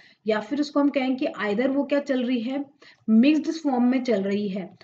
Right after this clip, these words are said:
तो हमारी क्या होती है, को-, दो अलग अलग pattern उसमें चल रहे होते हैं। जैसे example हम लें two, five, four, ten, eight, fifteen,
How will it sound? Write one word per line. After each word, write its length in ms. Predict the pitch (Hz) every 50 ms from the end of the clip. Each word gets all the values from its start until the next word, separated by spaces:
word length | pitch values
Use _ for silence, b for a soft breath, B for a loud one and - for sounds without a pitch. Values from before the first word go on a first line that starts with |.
| b b _ _ _
तो 80 | 294 302
हमारी 400 | 302 311 277 277 277 247 277 269
क्या 160 | 269 294 285
होती 280 | 277 269 254 247 - 294
है, 60 | 294
को-, 280 | - - 277 277 233 180
दो 180 | 175 208 262 285
अलग 280 | 240 208 220 233 240 240
अलग 220 | 262 285 - -
pattern 340 | - 185 185 - 220 254 254
उसमें 260 | 247 - 247 254 262
चल 200 | 254 254 240 220
रहे 140 | 202 233 262
होते 240 | 254 254 233 226 233
हैं। 80 | 254 226
जैसे 220 | 226 220 - 240
example 420 | 214 185 220 220 220 214 233 240
हम 160 | 247 240 226 214
लें 200 | 208 208 233 247 B B B B B B B B B _ _
two, 120 | 311 311 302 311 311 311 - - - - _ _ _ _ _ _ - _ -
five, 340 | 247 220 202 190 202 226 220 - - _ _ _ _ _ _ _ _ _ _ _ _ _
four, 340 | 262 240 226 214 208 233 285 - - b b b b b b b _ _ _ _
ten, 400 | - 247 233 226 196 190 220 240 240 - _ _ _ _ _ _ _ _ _ _ _ -
eight, 460 | 208 254 220 208 247 - - - - - - _ _ _ _ _ _ _ _ _ _ _ _ _ _
fifteen, 580 | 269 285 277 - _ _ 254 220 208 226 262